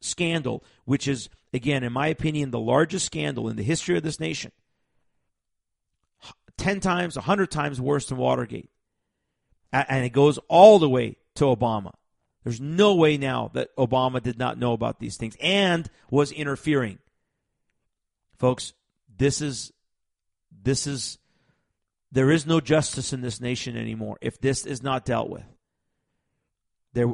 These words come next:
th-, th-, th-, we are now in a, a state of corruption and lawlessness.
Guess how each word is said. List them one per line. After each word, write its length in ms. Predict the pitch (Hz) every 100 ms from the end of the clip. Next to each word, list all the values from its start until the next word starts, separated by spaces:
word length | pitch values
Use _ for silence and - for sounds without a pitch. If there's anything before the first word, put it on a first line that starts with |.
| -
th-, 140 | 110 -
th-, 300 | 117 - 110 -
th-, 140 | 117 120 - -
we 380 | 131 127 131 135
are 160 | 131
now 340 | 127 127 131 135
in 380 | 135 131 131 - -
a, 220 | 123 120
a 100 | 120
state 320 | 117 - 120 123
of 140 | -
corruption 580 | - 117 117 - - 117
and 100 | 113
lawlessness. 760 | 110 110 113 - - - -